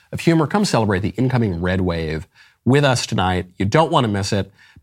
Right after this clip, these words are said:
If you're not a member yet, go to dailywire dot com slash Knowles to join today. There was a big announcement last night. I get a text from Jeremy. He says, "Turn on the Trump rally."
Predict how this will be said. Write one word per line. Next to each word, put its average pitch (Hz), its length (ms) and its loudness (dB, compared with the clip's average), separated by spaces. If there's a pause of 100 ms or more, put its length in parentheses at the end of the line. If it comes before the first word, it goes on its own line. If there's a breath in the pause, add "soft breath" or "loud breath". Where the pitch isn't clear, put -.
(120)
If - 140 0
you're 123 80 2
not 170 160 4
a - 20 0
member 123 240 2
yet, 95 220 0
go 101 80 -2
to 92 80 0
dailywire 95 340 2
dot 85 140 -2
com 120 160 0
slash 104 300 -2
Knowles 113 560 0
to 127 100 -2
join 104 500 0 (120)
today. - 420 0 (3250 soft breath)
There 117 180 4
was 131 840 2
a 110 60 -2
big 110 160 2
announcement 92 760 -2 (380 loud breath)
last - 320 -2
night. - 320 -10 (1400 soft breath)
I 110 100 2
get 127 120 2
a 120 40 0
text 175 260 0
from 139 160 2
Jeremy. 110 460 2
He - 100 -18
says, - 240 -8
"Turn 120 200 0
on 107 100 0
the 92 60 -4
Trump 95 280 -6
rally." 80 320 -2